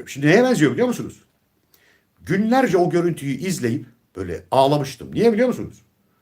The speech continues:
Ya böyle bir, benim sıfatımda böyle bir varlık olabilir mi diye. Hangi görüntü? Bu on beş Temmuz'da fetÖ'cü yüzbaşının Acıbadem'de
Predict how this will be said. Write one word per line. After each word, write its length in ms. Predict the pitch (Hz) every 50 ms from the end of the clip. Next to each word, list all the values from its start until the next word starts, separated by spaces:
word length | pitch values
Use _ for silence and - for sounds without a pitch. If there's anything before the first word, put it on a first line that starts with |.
| _ _ _ _ _ _ _ _ _ -
Ya 260 | 123 143 - 78 -
böyle 340 | - 143 202 220 226 175 120
bir, 200 | 123 117 95 -
benim 200 | 123 156 202 190
sıfatımda 500 | - - - 143 139 - 143 135 135 135
böyle 180 | 160 175 170
bir 60 | 151
varlık 360 | 135 110 113 123 156 165 165 110
olabilir 360 | 113 117 113 - 117 127 104
mi 140 | 85 80 -
diye. 120 | - -
Hangi 300 | - - 190 214 196 147
görüntü? 460 | 123 110 98 90 - 170 196 190 190 - _ _ _ _ _ _ _ _ _ _ _ _ _ _ -
Bu 60 | 131
on 200 | 135 175 208 226
beş 160 | 208 185 - -
Temmuz'da 400 | 127 117 107 95 92 98 127 131
fetÖ'cü 460 | - - 180 190 185 151 104 90 95
yüzbaşının 640 | 98 165 180 139 123 101 - 90 78 76 92 98 - _ _ _ _ _ _ _
Acıbadem'de 680 | - 120 143 196 175 127 98 85 - - - - 87